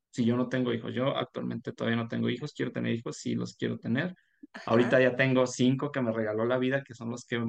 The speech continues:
Speaker 1: alimenté yo mediante mi tesis y que los
Speaker 2: Guau.
Speaker 1: saqué adelante desde
Speaker 2: Sí.
Speaker 1: recién nacidos.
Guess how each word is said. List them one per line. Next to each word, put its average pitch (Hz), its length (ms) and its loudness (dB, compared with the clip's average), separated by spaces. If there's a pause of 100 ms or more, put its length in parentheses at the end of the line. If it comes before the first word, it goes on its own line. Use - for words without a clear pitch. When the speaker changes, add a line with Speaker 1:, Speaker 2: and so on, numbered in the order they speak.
(260)
Speaker 1:
alimenté 110 720 0
yo 135 320 -4
mediante 110 460 -4
mi 113 140 -6
tesis 147 520 -4
y 117 140 -8
que - 100 -10
los 113 100 -10
Speaker 2:
Guau. 190 140 -4
Speaker 1:
saqué - 260 -4
adelante 127 560 0
desde 104 460 -4
Speaker 2:
Sí. - 100 -6
Speaker 1:
recién 110 340 -6
nacidos. 147 540 -10